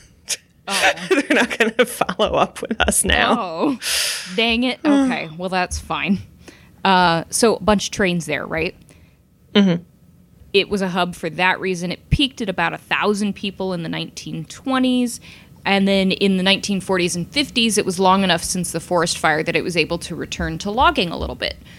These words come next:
Speaker 2: So
Speaker 1: Okay.
Speaker 2: it's doing pretty well in the fifties and into the sixties. You know, like I said, only a thousand people, but that's good for a little town in the middle of nowhere, Washington.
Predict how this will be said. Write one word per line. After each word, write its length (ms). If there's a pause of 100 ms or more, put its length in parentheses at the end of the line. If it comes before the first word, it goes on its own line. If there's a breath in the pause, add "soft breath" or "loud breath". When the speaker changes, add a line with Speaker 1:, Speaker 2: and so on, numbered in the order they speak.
(140)
Speaker 2:
So 380
Speaker 1:
Okay. 220
Speaker 2:
it's 120 (320)
doing 480 (120)
pretty 480
well 360
in 140
the 60
fifties 540
and 120
into 140
the 100
sixties. 560
You 100
know, 320
like 160
I 60
said, 180
only 240
a 60
thousand 460
people, 420
but 160
that's 340 (460)
good 320
for 240
a 40
little 220
town 380
in 80
the 60
middle 220
of 80
nowhere, 340
Washington. 720